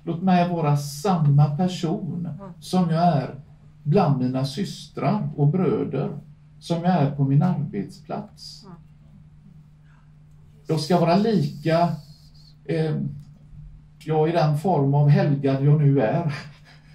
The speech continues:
Speaker 1: här som jag är på min arbetsplats. Jag ska heller inte kompromissa. Jag ska ha ett, eh,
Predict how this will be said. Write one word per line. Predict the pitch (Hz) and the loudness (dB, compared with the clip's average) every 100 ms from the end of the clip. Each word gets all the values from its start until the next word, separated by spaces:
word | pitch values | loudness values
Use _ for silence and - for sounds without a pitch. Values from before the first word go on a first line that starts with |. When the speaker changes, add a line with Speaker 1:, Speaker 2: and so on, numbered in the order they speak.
| - | -6
Speaker 1:
här | 165 160 196 143 - - | 2 4 4 2 -2 -10
som | - 180 160 | -6 -2 0
jag | 165 160 | 2 2
är | 127 | 0
på | - 143 | -2 2
min | 143 143 | 4 4
arbetsplats. | 147 135 110 101 - - 117 - - - - - - - - - - - - | 4 0 -2 -6 -6 -4 -4 -6 -14 -20 -20 -20 -20 -20 -20 -20 -20 -20 -2
Jag | 151 | -2
ska | - 175 | 2 4
heller | 190 156 147 | 6 4 4
inte | 202 196 151 | 2 0 -2
kompromissa. | 165 156 156 180 180 - 147 | -2 -2 0 2 2 0 0
Jag | 156 | 0
ska | - 175 | 0 -2
ha | 156 180 156 147 | 0 0 0 -2
ett, | - | -6
eh, | 165 147 | -4 -4